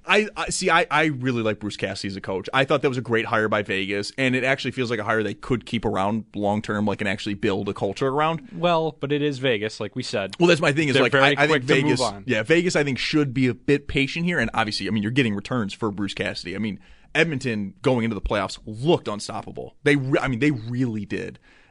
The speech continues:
Speaker 1: And you're giving them the fight of their lives. You're legitimately stopping them from going on the power play, which is really the way to beat Edmonton, is just to not let them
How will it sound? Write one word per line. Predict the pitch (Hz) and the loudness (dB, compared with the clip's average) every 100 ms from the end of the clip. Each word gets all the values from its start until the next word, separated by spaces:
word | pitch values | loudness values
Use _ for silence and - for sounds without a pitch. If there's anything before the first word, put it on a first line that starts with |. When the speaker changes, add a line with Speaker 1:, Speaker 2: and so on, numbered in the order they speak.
| _ | _
Speaker 1:
And | 127 123 120 | 2 4 2
you're | 101 120 151 147 | 0 2 4 4
giving | 127 127 120 | 4 2 2
them | 110 104 101 | 0 -2 -4
the | 101 113 | -4 -4
fight | - 123 117 | 0 0 0
of | 104 | 0
their | 95 | -2
lives. | 98 67 - - - _ _ _ - | -4 -8 -10 -14 -16 _ _ _ -12
You're | 113 117 107 - - - - - | -4 -2 -2 -6 -16 -18 -18 -12
legitimately | 120 131 107 165 185 120 | -4 -2 2 2 2 -2
stopping | - 139 127 131 120 | 0 4 4 4 0
them | 113 | 0
from | 113 | 0
going | 113 113 | 0 0
on | 107 | -2
the | |
power | 104 107 98 | -2 -2 -2
play, | 87 104 | 0 0
which | 104 101 | 0 -4
is | 107 104 | -6 -2
really | 156 147 | 0 0
the | 104 | 0
way | 107 107 | 2 0
to | 110 | -2
beat | 98 107 107 - | -4 -4 -4 -2
Edmonton, | 104 104 - | -2 -2 -2
is | 101 | -4
just | - 156 - | -2 -4 -4
to | 143 | -6
not | 127 131 151 143 | 0 0 0 2
let | 120 - | 2 2
them | 131 113 101 | 0 0 -2